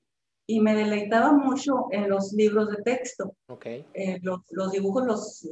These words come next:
Speaker 1: los cambiaba a mi gusto, eh, las imágenes se transformaban, ¿verdad? De acuerdo a mi, a mi idea. Y eso, ese fue mi,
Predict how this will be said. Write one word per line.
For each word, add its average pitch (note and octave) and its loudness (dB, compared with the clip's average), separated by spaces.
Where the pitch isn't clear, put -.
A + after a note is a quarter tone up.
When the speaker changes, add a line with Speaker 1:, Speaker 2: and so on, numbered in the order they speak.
Speaker 1:
los F3+ -6
cambiaba F#3+ -2
a G#3 -2
mi F#3 -4
gusto, B3 -4
eh, F3+ -4
las F3+ -4
imágenes G3 0
se F#3+ -6
transformaban, F3+ 0
¿verdad? G3+ 0
De G3 0
acuerdo F#3+ 0
a G3 -2
mi, F#3+ -2
a D#3+ -6
mi E3+ 0
idea. A3+ 0
Y G#3 2
eso, A#3 2
ese C#4 -6
fue C4+ -2
mi, A#3 -4